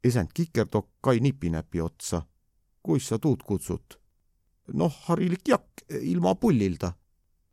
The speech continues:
„Ja kuis tuu pull siia saias?“ „Ime lihtsale, tule kutsu jakipulli, nime eläse päämitselt Tiibetin, mäki pääl.“ „Hää,“ ütel esend Kikertok, esi nigu tsipa tossatanu.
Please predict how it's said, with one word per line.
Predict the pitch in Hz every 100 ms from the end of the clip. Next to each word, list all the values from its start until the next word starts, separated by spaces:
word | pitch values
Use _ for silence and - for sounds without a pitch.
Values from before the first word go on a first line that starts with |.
| -
„Ja | -
kuis | 151 131
tuu | -
pull | - 190 151 139
siia | 156 135 131
saias?“ | 139 139 120 - - _ _ _ _ _ _
„Ime | 104 120 190
lihtsale, | 214 - - 90 76 - _ _
tule | - 98 90
kutsu | 151 - 110
jakipulli, | 151 185 - 92 95 85 80 78 _ _ _
nime | 151 170 -
eläse | 143 131 -
päämitselt | 98 151 117 92 - 82
Tiibetin, | - 165 104 76 - - - _ -
mäki | 139 139 - -
pääl.“ | 65 62 - _ _ _ _ _ _ _ _ _ _
„Hää,“ | - 110 82 87 - -
ütel | 92 90
esend | 95 95 80
Kikertok, | - 151 123 110 101 - - - _ -
esi | 107 107 -
nigu | 107 95
tsipa | - 120 92
tossatanu. | 90 110 - - - - -